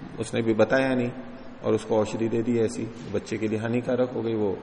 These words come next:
मान लो पूरे जीवन भर मंद बुद्धि रह गया, अपंग हो गया इत्यादि, कुछ भी हो सकता है।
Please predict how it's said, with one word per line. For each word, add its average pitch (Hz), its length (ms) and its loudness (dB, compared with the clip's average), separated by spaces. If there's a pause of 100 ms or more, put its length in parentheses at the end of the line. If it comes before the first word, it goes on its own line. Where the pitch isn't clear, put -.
(120)
मान 90 200 -6
लो - 80 -4
पूरे 107 460 -2
जीवन 110 320 0
भर - 480 0 (260)
मंद 117 160 4
बुद्धि 110 320 2
रह 98 180 2
गया, 101 200 0
अपंग 117 360 -2
हो 101 200 0
गया 101 380 -2
इत्यादि, 110 360 0
कुछ 120 320 -6
भी 135 120 0 (160)
हो 113 60 -4
सकता - 300 -10
है। - 60 -16